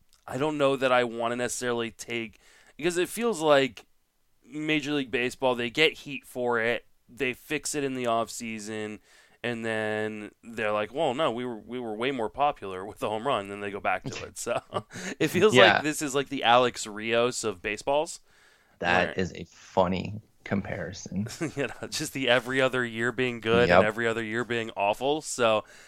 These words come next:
Speaker 1: uh, I, I just worry that, like I said, i-, if, if they try and go fix the balls and make it,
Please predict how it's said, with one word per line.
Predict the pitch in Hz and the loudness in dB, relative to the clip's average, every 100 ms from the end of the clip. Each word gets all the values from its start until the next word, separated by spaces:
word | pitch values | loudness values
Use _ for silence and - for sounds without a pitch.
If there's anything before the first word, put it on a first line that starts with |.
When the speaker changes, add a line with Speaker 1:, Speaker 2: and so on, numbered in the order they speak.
| - _ _ | -20 _ _
Speaker 1:
uh, | 113 107 107 87 50 50 - _ - - - _ | 4 4 4 2 0 -6 -14 _ -18 -18 -20 _
I, | 139 | 2
I | 147 143 | 2 0
just | 151 170 | -2 -6
worry | 120 123 131 127 | -4 0 0 2
that, | 117 117 110 - | 4 4 4 0
like | 113 | -2
I | 107 | -2
said, | 107 104 | -6 -4
i-, | |
if, | 110 92 120 | -6 -4 -4
if | 110 113 | -4 -6
they | 120 131 123 | -2 -2 -2
try | - 139 123 | -2 2 4
and | 120 | 2
go | 117 113 | 0 -2
fix | - 120 - | -2 -10 -10
the | 104 | -6
balls | 104 107 107 104 104 | 0 2 2 0 -4
and | 107 | -6
make | 107 110 | -6 -4
it, | 98 | -8